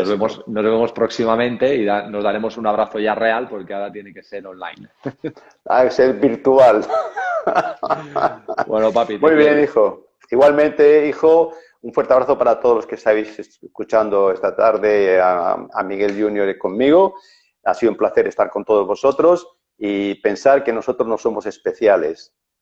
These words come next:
Speaker 2: Somos personas que hemos decidido seguir adelante en la vida, seguir disfrutando la vida,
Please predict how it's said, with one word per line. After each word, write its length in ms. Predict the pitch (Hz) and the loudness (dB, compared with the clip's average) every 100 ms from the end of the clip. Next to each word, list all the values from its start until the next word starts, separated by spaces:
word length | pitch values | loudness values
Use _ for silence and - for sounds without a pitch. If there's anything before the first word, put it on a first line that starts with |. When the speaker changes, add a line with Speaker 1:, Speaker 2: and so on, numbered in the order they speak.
| _ _ | _ _
Speaker 2:
Somos 300 | - 120 113 | -2 -2 -2
personas 520 | - 92 123 123 117 - | -4 0 2 2 -2 -2
que 80 | |
hemos 360 | 113 113 107 - | 0 0 -2 -6
decidido 880 | 110 98 - 104 190 180 196 190 _ _ _ | -6 -4 -4 2 4 4 2 -2 _ _ _
seguir 360 | - 98 117 110 | -8 -2 2 2
adelante 420 | 107 110 107 104 | 2 0 0 -2
en 60 | |
la 100 | 98 | 0
vida, 420 | 92 90 82 78 _ | 0 -2 -4 -6 _
seguir 380 | - 87 104 101 | -10 -6 -4 -6
disfrutando 440 | - 110 113 107 | -6 -4 0 2
la 120 | 104 | 2
vida, 420 | 98 110 92 82 | 2 2 2 0